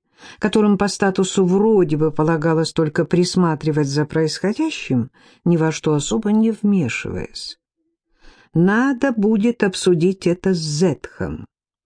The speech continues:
а там, собрав побольше улик, выйти на Хра. И уж тогда, заручившись его поддержкой и помощью,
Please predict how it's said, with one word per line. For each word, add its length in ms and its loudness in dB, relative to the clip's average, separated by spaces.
а 140 -2
там, 380 0
собрав 440 0
побольше 540 2
улик, 560 0
выйти 540 0
на 360 0
Хра. 480 -6
И 120 0
уж 240 -2
тогда, 640 -2
заручившись 880 0
его 220 2
поддержкой 680 -2
и 220 -10
помощью, 1300 0